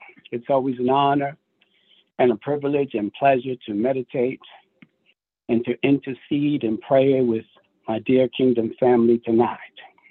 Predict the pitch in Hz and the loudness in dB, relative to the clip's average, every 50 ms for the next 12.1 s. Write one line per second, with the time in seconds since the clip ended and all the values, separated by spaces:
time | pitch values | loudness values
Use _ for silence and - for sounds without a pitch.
0 | _ _ _ _ - - - - - - _ _ - 160 165 165 - 185 175 170 | _ _ _ _ -20 -20 -20 -20 -20 -20 _ _ 2 2 2 2 4 0 0 0
1 | - 143 127 139 156 156 160 160 151 143 151 147 139 127 - - 156 151 160 156 | 0 -8 0 2 4 4 4 2 2 -2 -2 -2 -2 -6 -6 -4 -4 -2 -2 -4
2 | 139 139 151 151 151 165 175 - _ _ _ _ _ _ _ _ _ _ _ _ | -6 -10 -12 -12 -12 -14 -18 -20 _ _ _ _ _ _ _ _ _ _ _ _
3 | _ - _ _ _ _ 165 180 190 180 - _ _ - 147 139 139 147 170 175 | _ -20 _ _ _ _ 2 2 2 2 -6 _ _ -10 -10 -8 -6 -6 -6 -6
4 | 180 196 208 202 - - 135 127 - - - 165 160 156 160 160 170 170 165 - | -6 -8 -8 -10 -8 -8 -8 -8 -8 -8 -8 -6 -6 -4 -4 -6 -6 -8 -8 -8
5 | - 113 _ - 151 147 139 - _ 127 120 113 117 - - _ 151 143 143 - | -10 -10 _ -2 -2 -2 -2 -2 _ 0 0 0 -2 -8 -6 _ -2 -2 -2 -4
6 | - - 139 139 139 143 139 139 139 - - - - - _ _ _ _ _ _ | -6 -2 0 0 0 -2 -4 -8 -12 -18 -20 -20 -20 -20 _ _ _ _ _ _
7 | _ _ _ _ _ _ _ _ - 110 117 - - 165 - _ - 113 - - | _ _ _ _ _ _ _ _ -12 -12 -10 -12 -8 -8 -6 _ -8 -10 -8 -6
8 | - 147 151 147 139 120 _ - - 156 - _ - _ _ _ _ _ _ _ | -2 -2 -2 -2 -2 -6 _ -6 -6 -6 -6 _ -18 _ _ _ _ _ _ _
9 | _ _ _ _ _ _ _ _ _ _ _ _ _ - - 139 135 131 117 117 | _ _ _ _ _ _ _ _ _ _ _ _ _ -8 -6 -6 -6 -4 -4 0
10 | 110 123 139 139 147 143 - 143 139 127 120 117 _ _ - - 156 143 139 139 | 2 2 2 2 0 -2 -4 -4 -2 -2 -4 -8 _ _ -6 -4 -2 0 0 0
11 | 143 139 135 - - 123 120 131 127 123 - _ 117 - 120 113 117 123 127 127 | -2 -4 -6 -4 -2 2 4 4 4 4 2 _ -16 -8 -2 0 0 0 0 -2
12 | 139 - | -4 -6